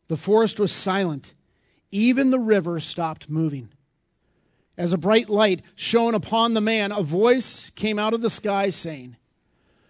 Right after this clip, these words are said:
'You deny my existence for all these years. Teach others that I don't exist, and even credit creation to a cosmic accident. Do you expect me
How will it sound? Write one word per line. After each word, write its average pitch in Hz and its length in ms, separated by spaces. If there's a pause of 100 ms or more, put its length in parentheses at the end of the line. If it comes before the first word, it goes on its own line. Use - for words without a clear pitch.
(200)
'You 233 360
deny 247 420
my 214 200
existence 175 680
for - 180
all 202 300
these 180 260
years. 147 380 (680)
Teach 294 320
others 214 520 (240)
that 247 140
I 247 100
don't 226 240
exist, 180 540 (340)
and 220 100
even 311 320
credit 277 400
creation 220 720 (200)
to 240 140
a 208 60
cosmic 285 640
accident. 196 640 (280)
Do 180 140
you 233 360
expect 277 500
me 196 480